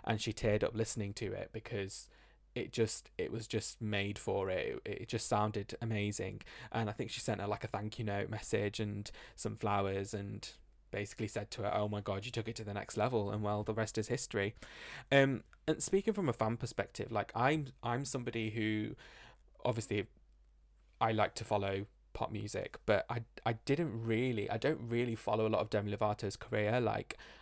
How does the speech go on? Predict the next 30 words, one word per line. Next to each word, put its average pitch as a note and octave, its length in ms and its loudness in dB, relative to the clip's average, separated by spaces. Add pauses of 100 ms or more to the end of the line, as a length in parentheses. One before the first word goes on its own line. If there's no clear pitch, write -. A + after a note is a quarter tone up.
(100)
I, A#2 200 4
I A#2+ 80 2
know A2+ 260 4
she's A2 300 -2
released G#2 360 -2
a A2 40 -2
lot G2+ 160 -2
of G#2+ 260 -6
music, G#2 640 0
and, G2+ 380 -4 (460)
um, G#2 380 2
they've A#2+ 140 0
got G2 160 2
very, B2 220 4
very B2 160 4
similar A2 300 2
backgrounds, G#2 560 0
Demi G#2 220 -2
and G#2 80 -8
Christina, G#2 480 -6
you G#2 140 -4
know, G#2 140 -2
from, G#2 240 -4
from G#2+ 220 0
this G#2 120 -4
Disney G#2+ 400 -2
background. F#2 640 -4 (440)
Um, A2+ 640 6
but, B2 320 4
um, A#2 480 4